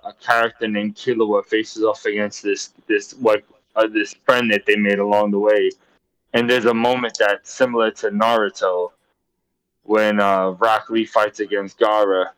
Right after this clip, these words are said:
right? He, uh, takes, he, he asks, uh, Guy Sensei if he could take the weights off.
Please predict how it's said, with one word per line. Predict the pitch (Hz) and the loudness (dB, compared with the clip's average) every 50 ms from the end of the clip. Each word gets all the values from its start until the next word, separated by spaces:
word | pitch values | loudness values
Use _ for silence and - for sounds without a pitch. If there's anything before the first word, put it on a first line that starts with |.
| _ _ _ _ | _ _ _ _
right? | - 95 101 104 110 110 - _ _ _ _ _ _ _ _ _ _ - | -2 0 0 2 0 -2 -4 _ _ _ _ _ _ _ _ _ _ -4
He, | 120 120 117 117 | -2 0 2 2
uh, | 113 110 107 104 101 101 101 - - _ _ - | 2 2 2 2 2 0 0 -2 -6 _ _ 0
takes, | 135 131 127 - - - - _ _ | 0 0 0 -4 -10 -18 -18 _ _
he, | - 127 135 139 | -4 -4 -2 -2
he | - 123 - 139 139 131 | -4 -2 0 2 2 4
asks, | 123 127 123 - - - | 2 2 0 -2 -2 0
uh, | 127 120 117 113 110 107 | 2 2 2 2 0 -2
Guy | 98 90 120 113 117 117 117 113 | 0 0 2 2 2 2 0 -2
Sensei | - - 113 107 104 107 - 98 98 95 | -4 -8 -8 -8 -8 -6 -6 -4 -4 -4
if | 95 - | -4 -6
he | 113 104 | -8 -6
could | 95 107 101 | -6 -6 -8
take | - - 104 95 _ | -8 -12 -18 -10 _
the | 101 95 | -2 0
weights | 98 101 104 101 101 - | 0 0 0 -2 -4 -6
off. | - 98 92 90 90 - | -4 -2 -2 -2 -4 -6